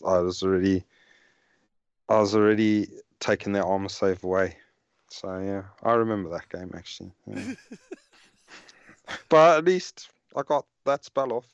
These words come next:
Speaker 1: It's not often that spell gets used in anger.
Speaker 2: <laughs> What does he, what does he get used in then?
Speaker 1: Uh, just carry it around with you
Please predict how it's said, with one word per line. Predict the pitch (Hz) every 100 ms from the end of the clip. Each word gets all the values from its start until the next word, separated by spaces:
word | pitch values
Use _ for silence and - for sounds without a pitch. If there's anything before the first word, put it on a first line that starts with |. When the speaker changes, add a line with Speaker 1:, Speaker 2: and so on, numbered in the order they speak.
| _ _ _ _ _
Speaker 1:
It's | - -
not | 156
often | 151 - 135
that | 131
spell | - 135 131 127
gets | 123 120 -
used | 120 123 113 110
in |
anger. | 110 117 101 98 -
Speaker 2:
<laughs> | _ _ _ _ _ _ - - - - - -
What | 262 -
does | 453 -
he, | 381 302 - 247 - -
what | 240
does | - 285
he | 254
get | 214 214
used | 240 440 -
in | 220 170
then? | 147 131 131 - _ _ - - _ _ -
Speaker 1:
Uh, | 160 170 196 196 202 202 196
just | 170 202 - _
carry | - 160 160 165
it |
around | 143 151 196 175
with | 175 -
you | 95